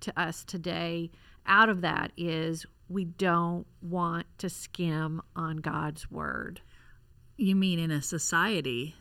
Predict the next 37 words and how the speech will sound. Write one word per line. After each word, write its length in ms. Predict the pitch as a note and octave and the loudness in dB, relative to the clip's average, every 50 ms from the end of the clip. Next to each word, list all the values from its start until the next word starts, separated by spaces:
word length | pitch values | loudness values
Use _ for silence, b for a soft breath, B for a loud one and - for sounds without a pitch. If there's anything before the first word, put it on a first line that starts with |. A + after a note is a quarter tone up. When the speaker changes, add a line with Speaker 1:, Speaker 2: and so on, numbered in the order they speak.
| - | -8
Speaker 2:
that 120 | - D3+ D3+ | -6 -4 -2
encourages 720 | D3+ D3 D3 - - G#3+ G#3 F#3 D#3+ D3 C#3+ C3+ C3+ D3 | -2 -4 -4 0 2 2 4 4 2 2 0 -2 -2 -4
us 360 | C#3 B2 B2+ C#3 - - - - | -4 -6 -6 -6 -8 -12 -16 -10
to 140 | - F#3+ E3+ | -6 -6 -4
just 360 | D#3+ - E3 - - - - | -2 -2 -2 -2 -2 -2 -2
skim 440 | - - - G#3+ G3 F#3 F3 F3 E3+ | -4 -2 0 2 4 4 4 2 2
on 240 | C#3+ D#3 D3+ D3 D3+ | 2 2 2 2 2
everything, 720 | E3+ A3 G3+ E3 D3 C#3+ C3+ - C#3 B2+ B2+ C#3+ F3 F3 - b b b b | 2 2 2 2 0 0 -2 -4 -4 -4 -2 -4 -4 -8 -10 b b b b
except 300 | G3 - - D4 D#4+ - | -2 0 2 2 2 0
apparently 400 | C#4+ - A3+ A#3+ A#3 - F3 F#3+ | 0 -2 0 0 0 0 2 2
Netflix. 580 | F#3 F3+ - - - E3+ - - - - - - | 2 2 0 0 -2 -6 -6 -6 -8 -10 -4 4
That 220 | F#3+ G3 A#3+ A3+ | 6 8 8 8
you're 100 | F#3 G#3 | 6 4
supposed 260 | G3 - G3 G3 F#3+ - | 2 2 2 2 2 4
to 60 | F3+ | 4
just 200 | - E3 D3+ - | 6 6 6 8
Speaker 1:
<laughs> 80 | D4+ | 8
Speaker 2:
binge 340 | - F#3+ G#4 F#4+ - D#3 D#3 B3 | 8 10 10 8 8 6 6 8
Speaker 1:
Binge, 440 | A#3 A#3+ C4+ D4 D4+ A#3+ G3 E3+ | 10 10 10 8 8 6 2 2
right 220 | E3 G3 G#3 - C4+ | 4 8 8 10 12
Speaker 2:
all 140 | C#4 C4+ B3 | 12 12 12
Speaker 1:
on. 60 | A3 G3 | 12 12
Speaker 2:
the 60 | F3+ | 10
time. 200 | A3 G3+ F3 F3+ | 10 8 8 6
But, 200 | F#3 F3+ - - - - - | 4 2 0 0 -2 -2 -2
Speaker 1:
<laughs> 160 | - - - - | 0 -2 0 2
Speaker 2:
but 160 | G#3 F#3+ - - - - | 2 2 2 0 0 2
everything 520 | A3+ B3 B3 D4+ D4+ - C#4 B3+ A#3+ A#3 | 2 4 4 2 2 4 4 4 4 6
else 380 | A#3+ A3 F#3+ F#3 F#3 - - - - | 6 6 6 6 4 0 -4 -2 0
in 160 | G3+ G3+ G#3 | 2 4 4
our 160 | G#3+ G#3+ G#3 | 6 4 4
world 300 | F#3 F#3+ G#3+ B3 B3 G3 | 4 4 2 2 4 2
is 140 | F3 F3 F#3 | 2 2 4
a 140 | F3 E3+ F3 | 4 2 2
skim 600 | E3+ - - - - - A3 G#3+ A3 G#3 G3 G3 | 2 2 0 0 2 2 2 4 4 4 2 0
kind 380 | - - - F#3 F#3 F#3+ F#3+ F3 | -2 -2 -2 0 0 2 2 2
of 380 | F3 E3+ E3 E3 F3 - - | 2 2 2 0 -4 -10 -16